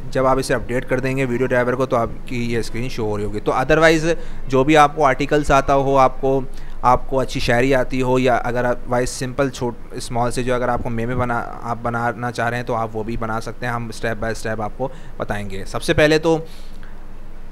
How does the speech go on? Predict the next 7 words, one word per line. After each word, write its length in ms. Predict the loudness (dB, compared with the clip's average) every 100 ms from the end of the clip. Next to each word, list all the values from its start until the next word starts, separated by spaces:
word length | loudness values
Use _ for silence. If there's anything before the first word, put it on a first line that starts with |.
| -10 -10 -10 -10 -10 -8 -8 -8 -8 -8 -6 -6 -6 -6 -6 -4 -4
यहाँ 340 | -2 0 0
से 300 | 2 2 2 0 -6 -8 -8 -8 -8 -8 -10 -8 -8 -8 -10 -10 -10 -10 -8 -2
आप 520 | 2 2 2 -2 -2 -8 -12 -12 -12 -12 -12 -8
एमपी 300 | -6 -2 -2
थ्री 260 | 0 0 0
में 160 | 0
video, 420 | -2 -2 -2 -2